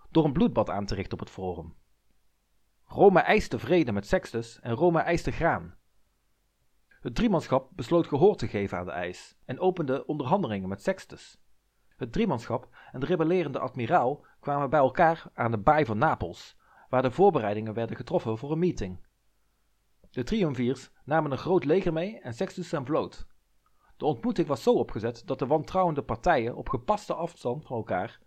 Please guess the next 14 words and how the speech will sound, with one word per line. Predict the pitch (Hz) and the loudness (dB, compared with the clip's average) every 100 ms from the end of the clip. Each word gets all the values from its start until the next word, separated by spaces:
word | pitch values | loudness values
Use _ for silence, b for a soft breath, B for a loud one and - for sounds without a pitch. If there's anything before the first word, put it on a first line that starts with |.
| b | b
vanaf | - 127 165 | -6 0 0
speciaal | - 151 - 190 160 | 2 -2 2 4 4
aangelegde | 147 131 135 120 117 | 2 -2 -2 -2 0
houten | 139 151 117 | 2 0 0
platformen | - - 123 107 107 | -2 -2 -4 -2 -4
op | - | -2
zee | - 151 175 B B | 2 2 0 B B
al | 131 | -6
schreeuwend | 127 - 202 147 151 | -2 4 6 6 4
hun | 143 143 | -4 -2
eisen | 175 143 | 0 0
naar | 110 92 | -2 -4
elkaar | 95 95 95 | -6 -6 -6
wierpen. | 95 87 92 | -8 -10 -12